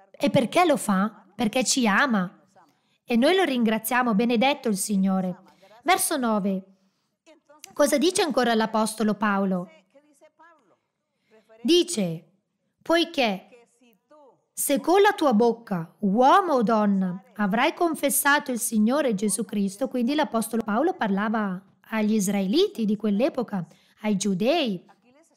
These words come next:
Stava parlando infatti dei suoi fratelli giudei, dei suoi fratelli israeliti.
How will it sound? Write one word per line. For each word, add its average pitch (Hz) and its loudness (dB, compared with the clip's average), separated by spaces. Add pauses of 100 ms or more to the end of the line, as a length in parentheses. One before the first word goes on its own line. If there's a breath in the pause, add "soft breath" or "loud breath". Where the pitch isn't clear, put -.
(1300 loud breath)
Stava 254 0
parlando 240 0
infatti 233 0
dei 285 0
suoi 233 -2
fratelli 220 -2
giudei, 240 0
dei 226 -4
suoi 220 -4
fratelli 208 -4 (100)
israeliti. 214 -2